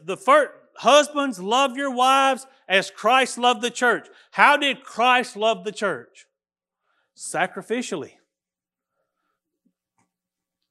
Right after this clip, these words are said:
First and foremost, he didn't just die. First, he suffered to the point that the Bible says he was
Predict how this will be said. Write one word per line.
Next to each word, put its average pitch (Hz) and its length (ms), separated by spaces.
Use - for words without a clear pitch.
First 208 320
and 202 120
foremost, 208 460
he 202 120
didn't 185 300
just 170 300
die. 151 320
First, 175 280
he 160 120
suffered 151 500
to 175 100
the 170 120
point 202 360
that 175 140
the 139 80
Bible 175 360
says 196 680
he 185 140
was 151 200